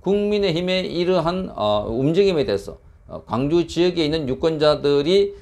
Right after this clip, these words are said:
자, 이 균열을 한다, 아, 진정성이 있다, 이렇게 보고, 어, 그들에게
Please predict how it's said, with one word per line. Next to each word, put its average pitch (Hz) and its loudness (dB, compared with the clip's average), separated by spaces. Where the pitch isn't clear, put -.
자, 87 -6
이 113 -10
균열을 214 -2
한다, 78 -12
아, - -18
진정성이 160 -2
있다, 170 -2
이렇게 139 0
보고, 87 -6
어, 87 -10
그들에게 160 2